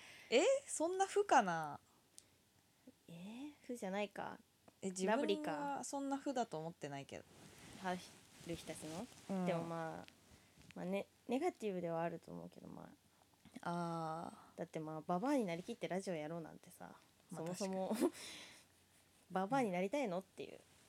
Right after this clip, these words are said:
Speaker 2: ババアになりたいって思ってるからこれをやったわけでしょ。
Speaker 1: <laughs> え、でもそれは、
Speaker 2: 考えてたわけでしょ。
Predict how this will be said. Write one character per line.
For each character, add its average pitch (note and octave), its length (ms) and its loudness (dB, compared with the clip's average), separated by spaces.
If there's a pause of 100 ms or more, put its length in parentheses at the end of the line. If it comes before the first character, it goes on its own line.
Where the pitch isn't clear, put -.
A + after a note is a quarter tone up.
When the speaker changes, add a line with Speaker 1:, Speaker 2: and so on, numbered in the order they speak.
(100)
Speaker 2:
バ G3+ 120 2
バ C#4+ 120 2
ア - 20 4
に D4 160 8
な G3 80 8
り G3+ 100 4
た C#4+ 80 6
い C#4+ 40 6
っ A#3+ 60 -4
て - 140 -4
思 G3 160 2
っ - 20 0
て - 160 0
る F#3+ 60 -2
か F3+ 120 4
ら - 60 6
こ G#3 200 8
れ - 140 12
を B3 300 12 (220)
や G3 140 8
っ - 100 -4
た E4 80 12
わ B3 80 12
け A3+ 140 4
で - 40 -2
し - 160 -2
ょ。 A3 80 6
Speaker 1:
<laughs> - 0 -
え、 D#4 140 10
で - 180 6
も C4+ 140 8
そ A3 60 6
れ - 0 -
は、 - 20 8
Speaker 2:
考 B3+ 60 12
え B3+ 40 12
て D#4+ 120 12
た E4+ 80 12
わ E4 80 10
け C#4 60 0
で - 60 -6
し F#3 120 -4
ょ。 G3 80 -6